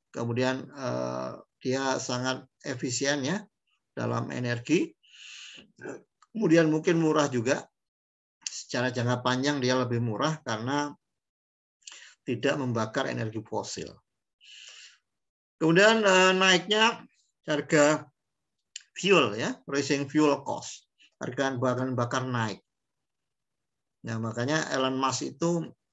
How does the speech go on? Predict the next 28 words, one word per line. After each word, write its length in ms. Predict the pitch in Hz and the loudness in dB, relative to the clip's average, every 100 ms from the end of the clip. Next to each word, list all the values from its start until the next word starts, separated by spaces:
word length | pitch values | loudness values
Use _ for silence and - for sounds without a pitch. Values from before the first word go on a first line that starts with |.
| - | -10
eh, 320 | 131 135 135 | -4 -4 -4
sehari 720 | 123 - 131 135 127 156 165 | -6 -2 0 2 4 4 2
itu 80 | 170 | 0
menghasilkan 800 | 170 143 127 127 123 135 135 135 | -2 0 0 0 -2 -4 -4 -8
berapa 320 | 120 165 - | 0 0 0
ya, 160 | 107 110 | -6 -4
lima 240 | 123 135 135 | -4 -4 -4
triliun 400 | 143 127 135 170 | 0 2 2 0
atau 160 | 151 143 | -2 -4
berapa 400 | 104 101 - 127 101 | -4 -6 -6 -10 -10
gitu 160 | 98 | -14
ya, 160 | - 113 | -12 -10
Elon 160 | 107 | -8
Musk 320 | 110 113 - - | -10 -12 -14 -14
itu. 80 | 170 _ _ _ _ _ _ _ _ _ - | -14 _ _ _ _ _ _ _ _ _ -12
Karena 240 | 120 135 | -8 -6
jualan, 720 | 131 123 117 117 117 120 123 123 117 _ _ - | -2 0 0 0 0 -2 -4 -8 -14 _ _ -10
eh, 80 | 123 | -6
mobil 320 | 120 117 120 | -4 -2 -2
elektrik, 560 | 113 117 113 165 190 _ _ _ _ _ _ _ _ _ _ _ _ _ _ | -2 -4 0 -2 -2 _ _ _ _ _ _ _ _ _ _ _ _ _ _
eh, 520 | - 143 143 - 127 123 - | -18 -14 -12 -10 -10 -10 -8
yaitu 240 | 139 - | -4 4
orang 160 | 151 170 | 4 6
beralih 320 | 127 123 151 | 4 2 0
di 160 | 143 110 | -2 -4
Eropa 320 | 113 110 78 | -4 -6 -8
itu. 200 | - _ _ _ _ _ _ _ _ _ | -10 _ _ _ _ _ _ _ _ _
Dan, 480 | - 113 127 127 135 | -6 -2 0 -2 -6